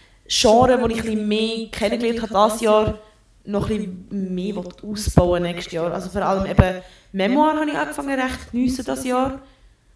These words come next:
Ähm, also auch so ein bisschen Non-Fiction wollte ich ein bisschen mehr lesen. Also es gibt zum Beispiel ein Buch, das heißt Empire of Pain. Das ist über die,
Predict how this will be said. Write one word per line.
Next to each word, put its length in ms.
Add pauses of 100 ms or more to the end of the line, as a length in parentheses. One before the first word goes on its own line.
(300)
Ähm, 380 (360)
also 220
auch 260
so 160
ein 80
bisschen 260
Non-Fiction 540
wollte 180
ich 40
ein 60
bisschen 160
mehr 140
lesen. 240
Also 120
es 80
gibt 140
zum 80
Beispiel 240
ein 160
Buch, 260 (600)
das 100
heißt 220
Empire 500
of 240
Pain. 560 (400)
Das 120
ist 80
über 60
die, 120